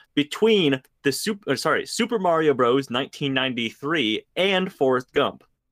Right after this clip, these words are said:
There is a, there is one, there's one, one person on the crew, on the crew, uh, technically speaking, that is, uh, common between both those films.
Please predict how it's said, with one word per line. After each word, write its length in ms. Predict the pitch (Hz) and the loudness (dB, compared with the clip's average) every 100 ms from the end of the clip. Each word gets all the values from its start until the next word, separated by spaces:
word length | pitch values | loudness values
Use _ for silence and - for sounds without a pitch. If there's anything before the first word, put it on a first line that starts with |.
| _ _ | _ _
There 160 | 113 120 | 0 0
is 100 | 120 | 0
a, 120 | 127 | 0
there 240 | 135 131 | 2 2
is 120 | 123 120 | 0 -4
one, 480 | 117 135 202 220 | -4 0 0 0
there's 240 | 185 160 147 | -2 -4 -2
one, 220 | 185 160 | -4 0
one 220 | 190 233 | -2 -2
person 580 | - - 202 202 185 175 | -4 0 0 0 -2 -2
on 240 | - 156 | -2 0
the 100 | 139 | 0
crew, 540 | 156 - 262 240 208 247 - | -2 -4 2 2 2 -4 -6
on 140 | 135 | -4
the 100 | 208 | -4
crew, 480 | - - 170 180 226 | -6 -2 0 -2 -2
uh, 200 | 131 127 135 | -4 -2 -2
technically 580 | 151 131 120 123 135 _ _ _ | -4 -6 -2 0 0 _ _ _
speaking, 480 | - 123 123 127 127 | -4 -4 0 -2 0
that 120 | 139 | 0
is, 160 | 131 127 _ _ _ _ | 0 -2 _ _ _ _
uh, 160 | 127 117 | 0 0
common 360 | - 175 170 139 | -2 -2 0 -2
between 300 | 113 - 123 | -4 -4 -2
both 200 | 120 131 | -2 -2
those 180 | 120 117 | -4 -4
films. 580 | - 110 65 - - | -4 -4 -6 -14 -18